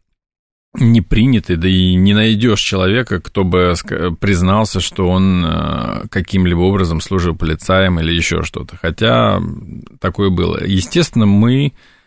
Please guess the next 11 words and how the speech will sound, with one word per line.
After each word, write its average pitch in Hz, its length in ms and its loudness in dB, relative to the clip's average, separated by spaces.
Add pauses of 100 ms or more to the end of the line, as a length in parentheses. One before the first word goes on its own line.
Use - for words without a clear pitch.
(220)
на 107 320 2
Украине 120 480 0
мы 107 180 2
опросили 101 540 0
порядка 95 800 -2
шестидесяти 98 680 -2
человек, 104 720 -2
э, 98 480 0
членов 101 540 0
упа. 90 440 -6 (680)
Вот. 104 460 2